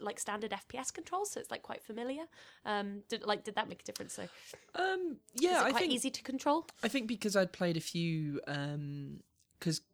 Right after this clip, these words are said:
Speaker 2: kind of space dogfighting is becoming its own genre now in V R
Speaker 1: Mm-hmm.
Speaker 2: with Eve Valkyrie and Star Wars Battlefront.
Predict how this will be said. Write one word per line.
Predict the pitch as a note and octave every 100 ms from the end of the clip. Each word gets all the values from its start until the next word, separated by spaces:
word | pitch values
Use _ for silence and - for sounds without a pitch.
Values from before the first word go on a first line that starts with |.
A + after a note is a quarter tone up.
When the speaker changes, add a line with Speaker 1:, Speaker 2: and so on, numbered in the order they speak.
| _
Speaker 2:
kind | - G3
of | F3
space | - F#3+ F3+
dogfighting | E3 D#3+ C#3+ C3+ C#3
is | C3
becoming | C3+ D#3 C#3+
its | C3+
own | D3
genre | C#3 E3 D#3+ C3+
now | C3
in | A#2+ C3
V | C3+
R | B2+ B2 B2
Speaker 1:
Mm-hmm. |
Speaker 2:
with | B3 G#3+ F3 -
Eve | D#3 C#3
Valkyrie | C#3+ C3+ C3+ - C#3+ C#3 C3
and | C3 B2+
Star | C#3 C#3+ C3
Wars | C3
Battlefront. | - B2 C3 - C3+ C3 C3